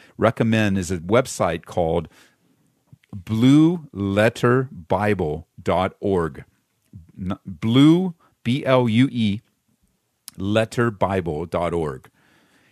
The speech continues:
It has a whole host of Bible tools. They also have an app available where you can look up the original word like I did on the air.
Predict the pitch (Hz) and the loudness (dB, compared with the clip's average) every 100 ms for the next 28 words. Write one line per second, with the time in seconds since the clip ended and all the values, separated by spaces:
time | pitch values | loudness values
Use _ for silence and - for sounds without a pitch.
0 | _ 104 107 113 104 110 92 - - 143 | _ -4 -2 -2 0 0 -2 -6 -8 -2
1 | 139 110 90 - _ - - 120 120 101 | 2 2 -2 -8 _ -20 -8 0 0 0
2 | - 85 85 82 - _ _ _ _ _ | -6 -6 -4 -4 -8 _ _ _ _ _
3 | _ _ - 98 110 113 107 - 110 107 | _ _ -2 2 2 2 -2 -2 -2 -2
4 | - 90 95 117 110 95 85 76 - - | -2 -2 -2 -2 -4 -6 -8 -10 -12 -10
5 | 90 110 - 92 101 104 98 104 95 87 | -6 -4 -4 -2 0 0 -2 -2 -2 -4
6 | 85 85 76 85 117 120 113 113 92 98 | -6 -8 -6 -2 -2 -2 -4 -2 -2 -4
7 | 95 95 87 90 95 90 82 87 82 95 | -4 -6 -4 -2 -2 -4 -8 -8 -6 -6
8 | 90 90 85 87 87 87 | -4 -6 -6 -4 -4 -6